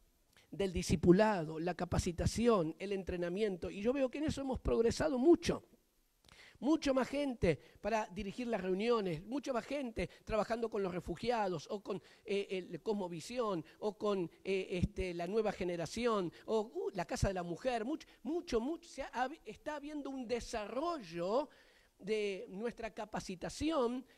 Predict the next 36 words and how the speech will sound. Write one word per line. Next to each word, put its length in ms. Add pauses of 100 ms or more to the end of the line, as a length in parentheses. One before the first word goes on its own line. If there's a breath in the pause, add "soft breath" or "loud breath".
(100)
de, 460
de 160
nuestra 320
influencia, 960 (160 loud breath)
de 160
nuestro 260
involucramiento 960 (200 loud breath)
en 120
el 120
deporte, 520
en 200
tantas 580
áreas, 460
en 120
áreas 200
de 80
gobierno, 480
transformación 640
social, 520 (200 loud breath)
y, 240
y 60 (100)
etcétera, 440
etcétera. 320
Me 200
quedo 340
con 140
varias 240
cosas 300
afuera. 360 (420 loud breath)
Pero 460 (320 soft breath)
eh, 460
y 160
esto 220
es 100
una 140
bendición, 680